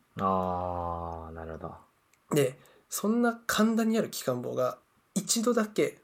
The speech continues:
Speaker 2: わかる範囲で一度だけ、全国で食べれる機会があったの。
Speaker 1: へー。
Speaker 2: それが、スシローコラボだったのね。
Speaker 1: はー、なるほど。
Speaker 2: もうびっくり。で、何も知らずに、
Speaker 1: うん。
Speaker 2: もう家族でスシロー行った時に、
Speaker 1: うん。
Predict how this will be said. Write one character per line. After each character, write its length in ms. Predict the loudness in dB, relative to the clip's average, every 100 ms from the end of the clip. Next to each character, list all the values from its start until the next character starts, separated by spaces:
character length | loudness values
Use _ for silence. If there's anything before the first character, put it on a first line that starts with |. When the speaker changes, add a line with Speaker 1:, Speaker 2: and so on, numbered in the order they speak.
| _
Speaker 2:
わ 100 | -4
か 120 | 0 0
る 60 |
範 120 | 2
囲 40 | 4
で 60 |
一 180 | 4 4
度 80 | 4
だ 140 | 4
け、 280 | 2 -2 -2 _ -20 -20 -20 _
全 200 | 4 4
国 120 | 4 -2
で 80 |
食 140 | -2 2
べ 60 |
れ 60 | 2
る 60 | 0
機 80 |
会 100 | -4
が 60 | -4
あ 40 |
っ 20 | -8
た 100 | -16
の。 100 | -18 _ _ _
Speaker 1:
へ 40 | 0
ー。 680 | 2 4 2 2 2 0 0
Speaker 2:
そ 120 | 2
れ 100 | 4
が、 260 | 4 2 -10 _ _
ス 220 | -4 0
シ 200 | 2 4
ロ 120 | 4 4
ー 80 | 4
コ 120 | 4
ラ 80 | 6
ボ 80 | 2
だ 80 | -6
っ 40 |
た 80 | -12
の 100 | -14
ね。 60 | -14 -16 -20 -14
Speaker 1:
は 840 | -8 -2 0 0 -2 -4 -6 -4
ー、 40 | 0
な 100 | 2
る 60 | 2
ほ 60 |
ど。 80 | 2
Speaker 2:
も 160 | 0 -2 -8 _ _
う 100 | -2 -2
び 100 | -6
っ 20 | -8 _ _
く 100 | -2
り。 160 | -2 -8 _ _ _ -20 _ -8
で、 200 | -8 -8 _ _ -4
何 160 | 2 4
も 100 | 4
知 120 | 4
ら 100 | 4
ず 80 | 6
に、 260 | 4 2 -2
Speaker 1:
う 60 | -2
ん。 60 | -2
Speaker 2:
も 60 |
う 80 | -2
家 160 | -4 -2
族 200 | -2 -2
で 80 | -4
ス 180 | -2 -2
シ 200 | 0 2
ロ 120 | 2
ー 40 | 2
行 80 |
っ 40 | 2
た 100 | 2
時 180 | 2 -4
に、 140 | -2
Speaker 1:
う 40 |
ん。 240 | 0 -2